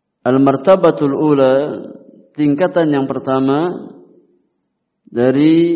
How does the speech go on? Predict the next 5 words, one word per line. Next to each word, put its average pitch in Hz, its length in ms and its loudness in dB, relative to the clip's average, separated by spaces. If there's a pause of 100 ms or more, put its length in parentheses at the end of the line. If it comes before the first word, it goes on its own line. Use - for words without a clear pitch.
(440)
tingkatan-tingkatan 151 1200 -2
agama, 143 960 -2 (2000)
yaitu 127 240 0
Martabatul 147 800 0
Islam, 131 720 -4